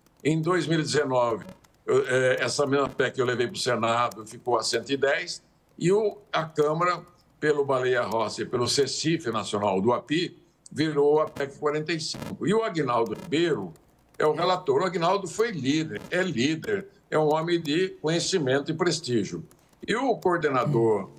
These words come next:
eh, eh, do grupo de trabalho, o Reginaldo Lopes, é o homem indicado para ser o conciliador, o mineiro, para conciliar o, o, o grupo de, de trabalho tributário. E hoje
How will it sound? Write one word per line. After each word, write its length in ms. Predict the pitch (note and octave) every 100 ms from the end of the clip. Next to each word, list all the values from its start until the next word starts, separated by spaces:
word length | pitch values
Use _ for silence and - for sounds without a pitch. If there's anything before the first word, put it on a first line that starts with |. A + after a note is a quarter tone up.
| -
eh, 140 | G#2+ G#2+ -
eh, 320 | G2 G2 F#2+ - - - -
do 160 | A#2+
grupo 300 | A2 C#3+ A#2
de 40 | A2
trabalho, 600 | A#2 G#2 D3+ E3+ B2 G#2
o 20 |
Reginaldo 440 | G#2+ G#2+ A2 A#2+
Lopes, 360 | D#3 C#3+ - F#3+ -
é 40 | G#3
o 100 | D#3
homem 280 | F3 F#3+
indicado 640 | F#3+ F3+ - C3+ D3 F#3+ G3
para 200 | - E3
ser 140 | -
o 180 | F#3 F#3+
conciliador, 680 | - G#3+ - A3 G#3 A3+ G#3
o 80 | C#3+
mineiro, 440 | D#3 C#3 E3 - - _ _ -
para 160 | C#3
conciliar 680 | F3+ E3+ - D#3+ C3+ D3+ D3+
o, 220 | D3+ C3+ B2+
o, 720 | C#3+ C#3 C3 B2 A#2+ A2+ G#2 - _ _ -
o 120 | B2
grupo 380 | A#2+ C#3+ C3+ D3
de, 380 | C#3 C3+ - -
de 140 | B2
trabalho 800 | C#3+ D3+ C3 A#2+ - C3+ - -
tributário. 560 | C3 C#3 D#3+ A#2+ A#2 -
E 160 | F3+ F3
hoje 460 | F4 G4+ A4+ D#4+